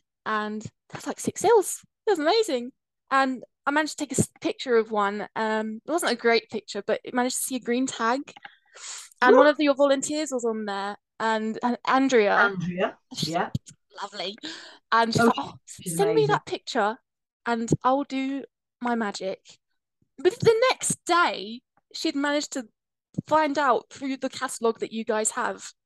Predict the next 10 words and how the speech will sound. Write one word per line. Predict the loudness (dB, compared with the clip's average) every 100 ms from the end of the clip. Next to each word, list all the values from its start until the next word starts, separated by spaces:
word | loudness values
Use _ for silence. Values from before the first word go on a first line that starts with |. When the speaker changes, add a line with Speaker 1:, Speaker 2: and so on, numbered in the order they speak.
| -2
Speaker 1:
that | 0 -2 _
this | -4
seal | 0 0
was | 0
called | -4 -6
Nacho. | -4 -4 0 0 0 -2 -4 -20 _ _ -20 -20 _ _ _ _
And | 4 4 2 -4 -2
then | 0 0 -4 -10 -14 -2
I've | 0 2
got | 0